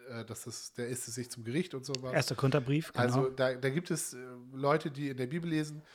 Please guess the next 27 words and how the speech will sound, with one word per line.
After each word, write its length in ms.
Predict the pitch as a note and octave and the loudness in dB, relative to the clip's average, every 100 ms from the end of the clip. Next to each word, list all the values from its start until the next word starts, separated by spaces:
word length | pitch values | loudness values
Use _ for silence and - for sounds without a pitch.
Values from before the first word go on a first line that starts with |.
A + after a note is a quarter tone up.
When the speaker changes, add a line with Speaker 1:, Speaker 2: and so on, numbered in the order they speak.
| - - _ B2 B2+ A#2+ - _ _ _ _ | -20 -20 _ _ -20 -20 -20 _ _ _ _
Speaker 1:
merken, 420 | C3 C3 D3 G#3 D3+ | -2 4 4 4 0
da 80 | |
gibt, 240 | C3 F3 - | -2 -2 -4
es 120 | - | -4
gibt 200 | - F#3 | -4 -4
offensichtlich 520 | D3+ D#3+ D#3 - D3 | -4 -4 -8 -6 -6
eine 140 | B2+ B2+ | -6 -4
unwürdige 560 | F3 G3 F3+ F3 D3+ | -2 2 4 4 2
Art, 400 | B2+ D3 - - - | -2 -2 -4 -14 -8
Abendmahl 320 | D3 C#3+ C#3 C3+ | -4 -2 -2 -2
zu 300 | - C#3 A2+ | -4 -4 -4
essen 320 | B2+ - B2+ | -4 -6 -8
und 240 | - A#2 | -12 0
das 480 | B2+ B2+ - - - A#2+ | 2 2 -2 -4 -8 -16
wirft 420 | A2+ A2+ C3+ C3+ | -14 -2 -2 0
dann 80 | B2 | -4
die 80 | |
Frage, 400 | A#2+ C3+ B2+ B2 | 0 2 2 0
wird 140 | B2+ B2+ | -6 -4
diese 180 | A#2+ B2 | -4 -6
Frage 300 | - B2 B2+ | -2 -2 -2
immer 160 | A#2+ | -4
wieder 160 | A#2 A#2 | -4 -4
neu 220 | G#2+ G#2+ | -4 -6
aufwerfen. 400 | F#3+ F3+ F#2 - - - - - | -6 -8 -10 -12 -16 -20 -20 -4
Speaker 2:
Genau, 300 | F3+ D#3+ A#2+ | 2 4 2
und, 180 | C3 B2 | -4 -6